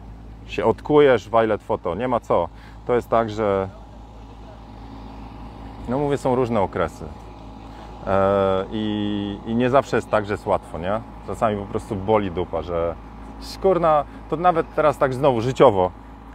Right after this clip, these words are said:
E, ja nie miałem kasy i musiałem pójść na studia zaoczne. Czyli jak wszyscy moi kumple, e,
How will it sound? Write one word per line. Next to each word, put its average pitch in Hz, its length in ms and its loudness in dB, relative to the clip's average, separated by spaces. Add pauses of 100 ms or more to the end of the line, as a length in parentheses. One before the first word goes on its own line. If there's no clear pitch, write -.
E, 101 500 0 (1080)
ja 131 100 4
nie 190 80 2
miałem 180 160 2
kasy 95 360 2 (1000)
i 120 340 0
musiałem 143 400 2
pójść 139 240 -2
na 123 100 0
studia 135 280 2
zaoczne. 95 540 2 (840)
Czyli 127 180 -2
jak 139 120 4
wszyscy 180 280 -2
moi 156 180 0
kumple, 170 540 4
e, - 0 -